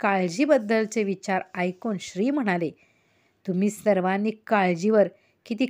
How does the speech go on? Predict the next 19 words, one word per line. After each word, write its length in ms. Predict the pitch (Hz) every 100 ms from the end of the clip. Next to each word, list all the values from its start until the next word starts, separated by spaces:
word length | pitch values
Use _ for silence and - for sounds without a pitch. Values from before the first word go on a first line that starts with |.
| -
काळजीपूर्वक 800 | - 208 196 180 226 269 277 262 254
विचार 340 | 220 233 214 220
केला 260 | 196 185
आहे 220 | 180 170
हो. 220 | 180 175 170 _ _ _ _ _ _ _
तुमच्या 320 | 220 202 214
सर्वांचे 680 | 208 220 202 190 208 220 -
म्हणणे 360 | 220 202 196 190
कोणालाही 680 | - - 220 202 214 208 208
पटेलच. 540 | 214 196 170 165 165 _ _ _ _ _ _ _ -
आता 340 | 247 262 349
आपण 300 | 320 302 302
असा 260 | 269 254 262
विचार 380 | 240 226 214 208
करू, 380 | 214 190 170 180 _ _ _ _ _ -
काळजी 520 | 220 202 175 196 269
लागण्याची 480 | 269 233 233 233 240
जी 140 | 240
कारणे 580 | 247 - 220 180 185